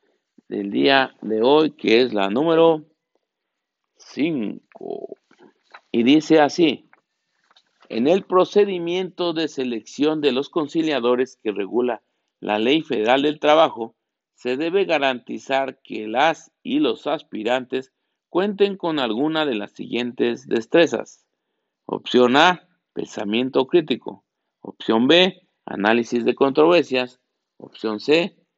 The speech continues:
gestión administrativa". Aquí el fundamento lo encontramos en el artículo seiscientos ochenta y cuatro M de la Ley Federal del Trabajo, que establece que el procedimiento de selección de los conciliadores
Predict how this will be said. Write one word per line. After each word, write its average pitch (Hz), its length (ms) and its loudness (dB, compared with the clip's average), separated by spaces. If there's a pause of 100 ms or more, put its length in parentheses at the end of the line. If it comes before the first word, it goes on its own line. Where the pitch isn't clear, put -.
(140)
gestión 139 720 -2
administrativa". 101 1040 -6 (460)
Aquí - 340 0
el 165 100 -2
fundamento 156 680 2
lo 143 100 0
encontramos 117 600 -2
en 104 100 -4
el 101 120 -6
artículo 131 460 -4
seiscientos 123 560 -10
ochenta 110 340 -6
y 110 60 0
cuatro 151 380 2
M 156 280 -2 (440)
de 107 160 -2
la 104 140 -2
Ley 143 200 0
Federal 127 380 -2
del 110 180 -6
Trabajo, 127 520 -4 (340)
que 110 100 -2
establece 120 540 -2
que 120 80 -4
el 107 100 -2
procedimiento 110 720 -4
de 104 100 -4
selección 123 680 -2 (320)
de 113 200 2
los 139 200 4
conciliadores 127 840 0